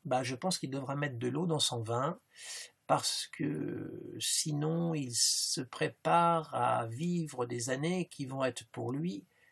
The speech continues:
très, très difficiles à la tête des Républicains. Voilà ce que je peux dire succinctement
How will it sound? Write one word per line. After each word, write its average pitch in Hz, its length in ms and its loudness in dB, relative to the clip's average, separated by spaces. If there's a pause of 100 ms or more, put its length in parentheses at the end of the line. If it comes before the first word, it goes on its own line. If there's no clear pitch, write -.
(260)
très, 190 420 2 (220)
très - 320 -2
difficiles 135 720 0 (120)
à 147 100 0
la 139 140 2
tête - 500 -4
des 147 380 0 (100)
Républicains. 139 1040 0 (1300)
Voilà 175 340 10
ce - 120 0
que 160 120 0
je 127 120 -2
peux 156 140 -2
dire 123 400 0
succinctement 160 920 0